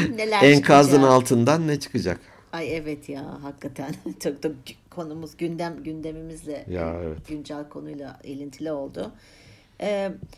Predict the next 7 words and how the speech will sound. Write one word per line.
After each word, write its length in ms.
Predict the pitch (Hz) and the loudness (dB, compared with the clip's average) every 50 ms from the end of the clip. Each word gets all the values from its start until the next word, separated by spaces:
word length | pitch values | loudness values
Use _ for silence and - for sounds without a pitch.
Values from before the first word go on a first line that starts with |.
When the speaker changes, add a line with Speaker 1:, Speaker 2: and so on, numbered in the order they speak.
| - - | -14 -14
Speaker 2:
şöyle 380 | - - 302 302 262 220 175 | -8 -4 -4 -2 -2 -4 -6
bir 40 | 147 | -6
şey. 300 | 147 - - 135 131 131 - _ _ _ _ _ _ _ _ _ _ _ _ _ _ _ - _ _ _ _ _ _ _ _ _ _ _ | -10 -10 -10 -12 -14 -14 -18 _ _ _ _ _ _ _ _ _ _ _ _ _ _ _ -20 _ _ _ _ _ _ _ _ _ _ _
Birkaç 300 | - 262 - 320 349 339 | -8 -4 -2 -2 -4 -2
sebebi 380 | - - 226 190 185 160 156 156 | -2 -4 -4 -4 -4 -6 -6 -6
var 140 | 156 151 139 | -6 -6 -6
aslında. 600 | 143 156 - - - 160 156 151 147 196 254 359 | -8 -8 -10 -10 -10 -10 -10 -8 -8 -8 -10 -10